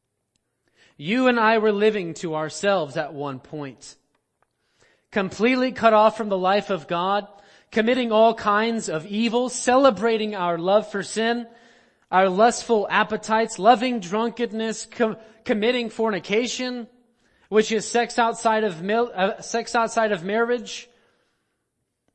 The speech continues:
adultery, whether it be spiritual or physical, spewing blasphemy and worshiping and admiring everything but our supremely and precious Christ.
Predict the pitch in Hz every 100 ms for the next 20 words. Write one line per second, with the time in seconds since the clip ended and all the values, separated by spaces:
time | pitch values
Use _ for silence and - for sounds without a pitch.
0 | _ _ _ - 196 165 202 254 247 233
1 | 240 240 233 233 240 196 190 - - 233
2 | 254 - 240 196 196 233 - - 233 220
3 | - 208 233 - - _ _ _ _ _
4 | _ _ - - 233 254 240 202 190 214
5 | 233 - 254 247 233 202 190 240 240 254
6 | 247 247 208 202 190 220 226 226 226 202
7 | 214 254 - 240 226 - 226 226 185 196
8 | - 208 208 233 226 226 220 - - 196
9 | 202 196 208 220 - 202 - - 185 143
10 | 127 - -